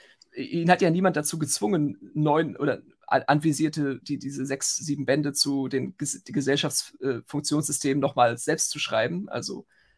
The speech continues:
Politik der Gesellschaft, Kunst der Gesellschaft, äh, Gesundheit wollte er ja noch schreiben, hat er nicht geschafft. Wirtschaft, äh, Wissenschaft sowieso.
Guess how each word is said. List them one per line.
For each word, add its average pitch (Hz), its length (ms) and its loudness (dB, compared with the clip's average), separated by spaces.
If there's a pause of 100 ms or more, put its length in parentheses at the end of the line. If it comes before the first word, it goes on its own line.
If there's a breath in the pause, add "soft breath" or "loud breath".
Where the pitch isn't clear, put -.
(160)
Politik 151 320 2
der 151 120 2
Gesellschaft, 151 420 2
Kunst 160 220 0
der 143 80 0
Gesellschaft, 143 420 -2
äh, 110 280 -6 (760)
Gesundheit 170 680 6
wollte 135 220 2
er 135 60 4
ja 151 80 8
noch 135 100 -2
schreiben, 147 560 0
hat - 100 -4
er 123 60 -4
nicht 123 160 -8
geschafft. - 420 0 (200)
Wirtschaft, 147 640 2 (420)
äh, 123 320 -4
Wissenschaft 151 760 0
sowieso. 135 460 -2